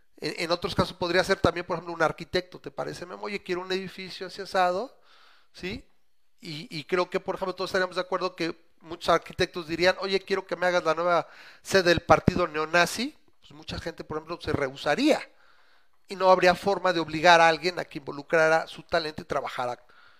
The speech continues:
con eso. No, no, no está siendo asalariado, está, "Te voy a hacer un pago por un diseño de un edificio", ¿no? ¿Sí? Por ejemplo, ¿no? Entonces, por ejemplo, este, este arquitecto podría rehusarse por que lo contratara una persona de raza negra.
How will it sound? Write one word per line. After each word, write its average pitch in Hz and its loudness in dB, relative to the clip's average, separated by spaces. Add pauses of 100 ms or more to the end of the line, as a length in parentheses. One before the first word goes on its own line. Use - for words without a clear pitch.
(160)
con 165 0
eso. 156 0
No, 143 -8
no, 160 -2
no 151 -4
está 240 -2
siendo 233 0
asalariado, 170 -2
está, 220 2 (300)
"Te 131 -8
voy 139 2
a 175 8
hacer 180 -2
un 185 -14
pago 175 2 (520)
por 175 -2
un 143 -16
diseño 143 -6
de 131 -16
un 127 -14
edificio", 139 -12
¿no? - -18 (600)
¿Sí? 247 -10 (320)
Por 156 -6
ejemplo, 147 -6
¿no? 156 -6
Entonces, - -10
por 180 2
ejemplo, 180 2
este, 190 4
este 180 2
arquitecto 185 -2
podría 160 0
rehusarse 165 -10 (920)
por 185 0 (640)
que 180 -2
lo 165 -2
contratara 160 4
una 147 -6
persona 139 -10
de 135 0
raza 127 -8
negra. 120 -10